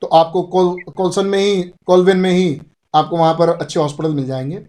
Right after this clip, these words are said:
लेकिन उस समय के, समय में ना हो। उस समय मेन, मेन जगहों पर ही हॉस्पिटल, उस जमाने के बाद नाइनटीन सिक्सटी फ़ाइव। तो उन डॉक्टर्स ने कहा कि हमें इनको अल्मानिनो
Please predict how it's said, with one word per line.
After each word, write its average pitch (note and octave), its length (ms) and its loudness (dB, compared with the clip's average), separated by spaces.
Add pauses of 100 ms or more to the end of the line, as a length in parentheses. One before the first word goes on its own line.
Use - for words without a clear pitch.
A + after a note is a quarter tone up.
(500)
लेकिन D#3+ 180 2
उस F3 140 0
समय F#3+ 200 0
के, F#3+ 240 2
समय F3+ 240 -4
में G3+ 100 -4
ना G#3 80 2
हो। G#3+ 380 2 (440)
उस D3+ 120 -6
समय F#3 160 2
मेन, G3 200 2
मेन G3+ 140 0
जगहों F#3+ 260 2
पर G3+ 140 0
ही G3+ 100 2
हॉस्पिटल, F#3 360 0
उस E3+ 180 -2
जमाने F3 280 -2
के E3+ 60 -6
बाद E3 280 2
नाइनटीन D#3+ 260 -4
सिक्सटी D#3+ 260 -10
फ़ाइव। D3 280 -8 (1400)
तो F#3 60 -2
उन G3+ 160 0
डॉक्टर्स G#3+ 360 2
ने A3+ 60 -4
कहा A3 180 2
कि A3+ 140 -4
हमें G#3 280 0
इनको G#3 480 4
अल्मानिनो F#3 840 0